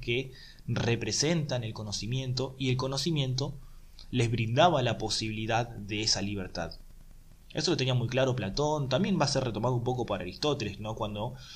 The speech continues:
instala el sistema de democracia, no como el correcto para Atenas, sino que él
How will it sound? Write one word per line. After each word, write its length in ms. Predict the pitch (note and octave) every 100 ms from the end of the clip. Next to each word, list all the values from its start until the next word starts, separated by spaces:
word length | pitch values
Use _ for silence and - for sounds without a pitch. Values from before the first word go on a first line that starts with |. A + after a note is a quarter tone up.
| - - -
instala 420 | A2 G#2+ - B2
el 80 | B2
sistema 440 | - - A#2+ A2+ G#2+
de 60 |
democracia, 920 | G2+ G2 F#2+ A#2 B2 B2+ A#2+ A#2 A#2 G#2
no 460 | G2 G#2 B2 D#3
como 220 | C#3 A#2
el 400 | G#2+ G#2 G2 G2 -
correcto 400 | A2 A#2 A2+ G#2
para 160 | F#2+
Atenas, 380 | F#2 C#3 C#3 G2+
sino 240 | G2+ G2+ G#2
que 240 | F#2+ G#2+
él 220 | A#2 G2+